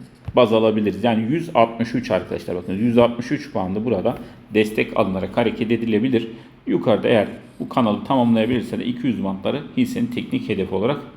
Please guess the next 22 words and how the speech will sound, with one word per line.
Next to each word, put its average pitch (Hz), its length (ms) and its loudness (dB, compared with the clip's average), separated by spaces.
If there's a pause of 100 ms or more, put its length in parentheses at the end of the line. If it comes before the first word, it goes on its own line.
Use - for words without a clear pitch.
devam 107 320 2
eder 95 200 0
arkadaşlar. 92 540 -4 (480)
Evet, 131 220 2 (260)
devam 135 360 4
ediyoruz 117 600 0
hisselerimize. 110 880 0 (160)
bion 123 760 2
yine 110 300 0
sıkça 107 760 -4 (160)
kanalımızda 101 400 0
yer 107 280 2
verdiğimiz 95 500 -2
bion 110 560 2 (640)
yine 107 340 0
trend 113 280 2
içerisinde. 98 400 -4
Yukarıda 123 380 4
hedeflerimiz 113 600 0
vardı 95 260 -2
biliyorsunuz 98 420 -6
bion'de. 95 580 -2